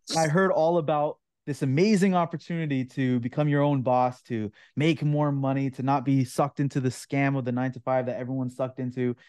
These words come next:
and all that stuff that they preach at, um, M L M meetings. So I joined the company. I was in it, I don't know how long I was in it for, 'cause I think, I think when I signed up, it was during twenty twelve, and then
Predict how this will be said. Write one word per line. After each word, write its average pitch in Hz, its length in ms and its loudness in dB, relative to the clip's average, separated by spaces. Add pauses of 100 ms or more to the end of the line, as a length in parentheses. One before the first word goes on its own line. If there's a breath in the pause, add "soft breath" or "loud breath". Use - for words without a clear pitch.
(260 soft breath)
and 147 120 0
all 165 140 6
that 151 160 4
stuff 139 220 0
that 123 160 2
they 120 100 -4
preach 123 280 -4
at, 117 220 2
um, 110 340 2
M 120 140 0
L 117 80 2
M 110 140 0
meetings. 104 440 -4 (640)
So 139 80 6
I 135 100 4
joined 147 340 4
the 139 100 2
company. 139 520 -2 (800)
I 131 80 2
was 135 200 4
in 143 120 4
it, 147 140 -2 (120)
I - 100 -12
don't 185 100 2
know 160 80 2
how 139 120 2
long 123 220 4
I 113 60 2
was 107 120 -2
in 113 80 -2
it 113 100 -8
for, 101 200 -10
'cause 113 120 -10
I 110 80 -2
think, 151 200 -4 (100)
I 123 80 -4
think 170 240 -4
when 156 80 0
I 123 80 2
signed 117 380 -2
up, 113 120 -4
it 110 80 -2
was 113 260 -2
during 127 200 -2
twenty 131 220 -6
twelve, 135 300 -4
and 117 100 -2
then 117 260 -2